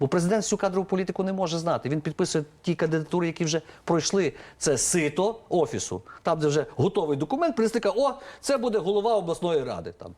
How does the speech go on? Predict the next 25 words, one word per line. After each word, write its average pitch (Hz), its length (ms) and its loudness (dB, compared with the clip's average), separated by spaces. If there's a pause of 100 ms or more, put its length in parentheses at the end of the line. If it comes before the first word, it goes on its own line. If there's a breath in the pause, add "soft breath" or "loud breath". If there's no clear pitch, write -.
(320 loud breath)
з - 120 -12
цієї 160 220 4
обласної 180 380 2
держадміністрації». 156 680 -2
Все, 143 160 2
фу, 180 200 0
подпись, 220 440 -2
дата, 156 260 -2
печать, 135 420 -2 (300 loud breath)
протокол, 156 480 0
указ 135 260 0
президента, 131 480 0
все 156 220 0
є. 135 200 2 (600 loud breath)
Але 143 180 2
документи 240 420 2
ж - 80 -6
хтось 170 220 0
готує. 156 500 2
І 120 60 -6
це 160 160 0
все, 294 360 0 (220 loud breath)
це 254 140 2
в 262 60 0
руках 214 260 2